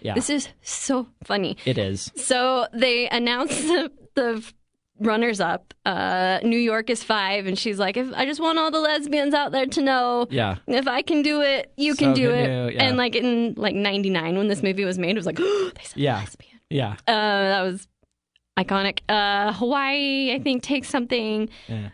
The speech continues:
Speaker 2: <laughs> Texas gets third,
Speaker 1: Third,
Speaker 2: and
Speaker 1: not
Speaker 2: her
Speaker 1: happy.
Speaker 2: face sinks. Like, it's such a good
Speaker 1: And she
Speaker 2: performance.
Speaker 1: just drops her arms down.
Speaker 2: And she's like, "Well, <laughs> no."
Speaker 1: Yeah.
Speaker 2: <laughs> It's really great. And then they announce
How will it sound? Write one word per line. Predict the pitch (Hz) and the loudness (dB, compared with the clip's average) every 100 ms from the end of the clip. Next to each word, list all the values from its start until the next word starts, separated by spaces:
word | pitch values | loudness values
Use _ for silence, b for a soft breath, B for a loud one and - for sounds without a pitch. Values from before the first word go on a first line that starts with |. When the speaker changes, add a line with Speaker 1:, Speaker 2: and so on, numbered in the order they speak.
| - | 0
Speaker 2:
<laughs> | 285 277 | 2 2
Texas | - 262 - 269 302 | 0 -2 -2 -4 -2
gets | 247 285 - | -4 -4 -4
third, | - 208 | -2 2
Speaker 1:
Third, | - - 269 | 2 2 2
Speaker 2:
and | 120 | 2
Speaker 1:
not | 131 294 | 2 2
Speaker 2:
her | - - | 2 0
Speaker 1:
happy. | 480 - - | 0 0 2
Speaker 2:
face | 294 226 311 | 2 2 0
sinks. | - - 220 220 285 - 240 | -4 -2 -2 -2 -4 -4 -2
Like, | 233 - | -2 -2
it's | 233 - | -4 -4
such | - 247 247 | -2 0 0
a | |
good | 247 233 254 | -2 -2 -2
Speaker 1:
And | - | 2
she | 233 | 4
Speaker 2:
performance. | 208 208 | 4 4
Speaker 1:
just | 208 | 2
drops | 135 127 - | 2 0 -2
her | 127 | -2
arms | 101 104 110 - | -2 -2 -4 -2
down. | 104 107 233 | -2 0 2
Speaker 2:
And | 233 | 2
she's | 247 214 | 2 0
like, | 185 | -2
"Well, | 170 185 233 240 | -2 -4 -2 -2
<laughs> | |
no." | 226 214 202 220 226 247 262 - | 0 0 0 -2 -2 -2 -2 0
Speaker 1:
Yeah. | 120 107 - | -2 0 0
Speaker 2:
<laughs> | 698 640 - 262 330 | -2 -6 -4 -2 -2
It's | 330 311 | -2 -2
really | 247 226 | 0 0
great. | 202 190 196 - B B B B - | 0 -2 -2 -6 B B B B -2
And | 214 | 2
then | 240 277 | 4 4
they | 294 277 | 2 2
announce | 247 208 185 - - | 0 0 -2 -4 -10